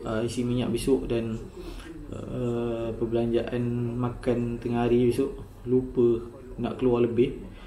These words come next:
sebab daripada airport semalam terus-terus balik, terus-terus kemas-kemas barang, terus flat tidur. Uh, lepas tu memang du-, duit cukup-cukup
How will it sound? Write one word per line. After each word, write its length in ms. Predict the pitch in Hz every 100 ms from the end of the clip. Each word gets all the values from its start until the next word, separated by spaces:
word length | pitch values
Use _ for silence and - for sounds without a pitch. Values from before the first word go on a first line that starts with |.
| - -
sebab 240 | 117 113
daripada 320 | 117 117 120 117 113 113 113 113 117 110 -
airport 480 | 117 120 - 101 123
semalam 320 | 127 139 143
terus-terus 320 | 127 127 127
balik, 400 | 120 117 117 151 - - - - -
terus-terus 400 | 113 117 117 120
kemas-kemas 400 | 120 117 127 123
barang, 340 | 123 123 156 165 170 - - - - - -
terus 320 | - 147 147 -
flat 400 | 123 135 - -
tidur. 400 | 123 120 131 - - - - - -
Uh, 720 | 110 110 107 110 110 110 110
lepas 240 | 101 110 -
tu 400 | 131 131 131 131 127 - - - -
memang 640 | 117 113 117 113 117 117 113
du-, 160 | 123 - 104
duit 240 | 120 127
cukup-cukup 440 | - 123 127 127